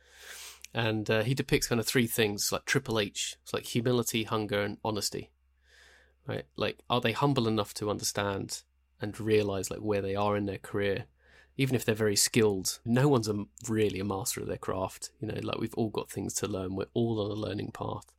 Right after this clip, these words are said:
So are they hu-, humble enough to understand where they are in their career and identify the things that they need to do to move forward? Are they hungry to do those things? Or are they just got completely despondent with the design industry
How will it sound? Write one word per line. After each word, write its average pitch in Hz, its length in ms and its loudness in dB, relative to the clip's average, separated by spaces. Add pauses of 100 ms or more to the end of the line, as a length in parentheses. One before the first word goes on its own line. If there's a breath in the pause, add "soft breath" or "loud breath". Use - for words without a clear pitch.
(460 loud breath)
So 101 300 0 (100)
are 117 140 2
they 110 140 4
hu-, - 200 -8 (140)
humble 123 380 2
enough 110 420 -6
to 104 180 0
understand 104 460 -2
where 98 80 2
they 92 160 0
are 95 240 2 (300)
in 120 100 -2
their - 100 -2
career - 460 0
and 107 180 -2
identify 107 480 0
the 110 80 -4
things 107 220 -4
that - 100 -4
they - 80 -2
need 98 200 -2
to - 80 -6
do - 140 -4
to - 140 -8
move 113 140 -4
forward? 107 380 -4 (1080 soft breath)
Are 117 140 2
they 104 360 2 (160)
hungry 127 420 4
to - 100 -6
do 120 160 6
those 117 240 4
things? 135 500 2 (720)
Or 107 120 2
are 101 80 0
they 101 200 2
just - 220 -4 (340)
got - 140 -6 (100)
completely 120 460 0
despondent 110 640 0
with 113 120 -4
the 110 60 -4
design 110 360 -2
industry 113 560 -2